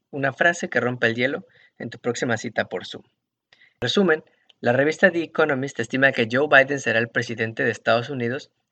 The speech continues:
a partir del próximo año y que ganará por un margen muy bueno. ¿Qué tanto pueda hacer en sus años frente a la Oficina Oval? Dependerá en muy buena medida de que pueda tener un poder legislativo con mayoría demócrata. Como segundo taco, el jueves pasado,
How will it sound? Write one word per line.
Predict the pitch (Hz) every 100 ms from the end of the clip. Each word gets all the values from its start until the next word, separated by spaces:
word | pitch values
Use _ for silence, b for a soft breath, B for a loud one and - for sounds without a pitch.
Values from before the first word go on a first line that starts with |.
| _
a |
partir | - 107 - 104
del | 101
próximo | 110 - 151 220
año | 202 131 _ _ _ _
y |
que | -
ganará | 117 110 117 139
por | -
un | 135 131
margen | 131 131 127
muy | 120 127 117
bueno. | 101 113 - _ _ -
¿Qué | 185
tanto | 190 196 196
pueda | 190 180
hacer | 165 165
en | 165
sus | 151 143 139
años | 139 117
frente | - 104 101
a |
la | 98
Oficina | - - 131 160
Oval? | 165 - - _ _ -
Dependerá | 113 113 107 107 127 -
en | 131 104
muy | 104 113
buena | 120 147
medida | 175 185 156 151 _ _ _ _ -
de | 110
que | 117
pueda | 107 135
tener | 143 120 120
un | 131
poder | - 110 117
legislativo | 120 117 - - 175 190 202 _
con | 123
mayoría | 113 104 101 117 123
demócrata. | 98 85 - - - - _ _ _
Como | - 117
segundo | 110 117 147 190
taco, | 196 170 156 - _ _ _ -
el | 113
jueves | 110 139 151
pasado, | - 175 156 139 -